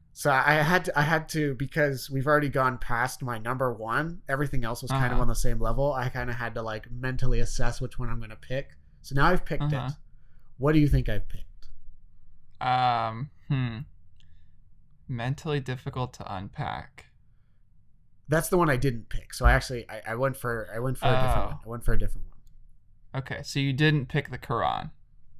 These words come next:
Speaker 1: <laughs> Uh, no, I did not pick the Quran. I don't, I don't think, I would probably,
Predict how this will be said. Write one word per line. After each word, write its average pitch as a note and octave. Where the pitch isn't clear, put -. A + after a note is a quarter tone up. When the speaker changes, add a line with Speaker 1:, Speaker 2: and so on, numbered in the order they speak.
Speaker 1:
<laughs> -
Uh, C3
no, D#3+
I B2
did A#2+
not D3+
pick -
the C3
Quran. A#2+
I D#3
don't, C#3+
I C#3+
don't C#3+
think, A#2+
I C#3+
would G#3+
probably, D3+